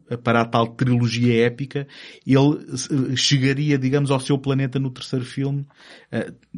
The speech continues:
pronto, terceiro dessa trilogia, eh, quarto no total,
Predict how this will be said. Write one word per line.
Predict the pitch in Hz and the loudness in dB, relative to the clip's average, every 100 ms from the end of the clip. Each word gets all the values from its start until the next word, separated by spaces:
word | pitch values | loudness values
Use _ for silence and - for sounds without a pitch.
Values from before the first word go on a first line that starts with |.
| 92 | -12
pronto, | - 117 92 | 0 0 0
terceiro | - 113 120 117 | -2 0 4 4
dessa | 107 123 120 113 | 4 0 0 -6
trilogia, | 117 117 104 113 123 131 - - - _ | -4 -4 -2 2 2 0 -8 -20 -20 _
eh, | 120 110 110 117 | -4 -2 -2 -4
quarto | - 127 120 127 | 2 2 2 2
no | 123 117 | 2 2
total, | - - 120 123 | -4 -2 0 0